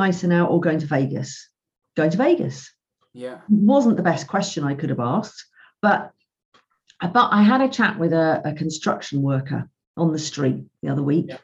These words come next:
Speaker 1: last week. And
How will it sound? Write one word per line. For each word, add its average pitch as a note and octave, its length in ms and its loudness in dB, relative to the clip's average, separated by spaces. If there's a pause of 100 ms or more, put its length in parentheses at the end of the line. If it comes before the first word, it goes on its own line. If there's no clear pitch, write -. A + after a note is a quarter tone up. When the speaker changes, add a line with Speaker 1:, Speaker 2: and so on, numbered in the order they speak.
(280)
Speaker 1:
last F3+ 380 2
week. - 320 -6 (760)
And F3+ 480 2